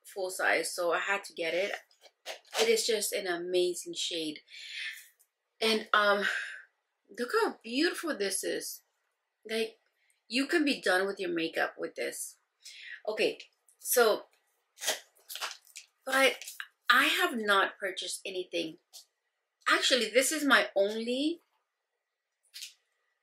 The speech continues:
face, full face palette that I've purchased. Uh, my daughter did get the following year, I believe, after this one, she got one for her because, um,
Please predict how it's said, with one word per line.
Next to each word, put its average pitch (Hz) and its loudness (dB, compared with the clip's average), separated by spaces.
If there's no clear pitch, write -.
face, 214 -2
full 220 2
face 202 -2
palette 170 2
that 170 -4
I've 160 0
purchased. - -8
Uh, 196 10
my 214 4
daughter 208 6
did 208 2
get 196 2
the 190 -4
following 196 0
year, 226 2
I 285 2
believe, 277 -2
after 247 -4
this 233 -2
one, 294 0
she - -6
got 202 2
one 202 -4
for 240 -8
her 190 6
because, 170 -2
um, 170 -4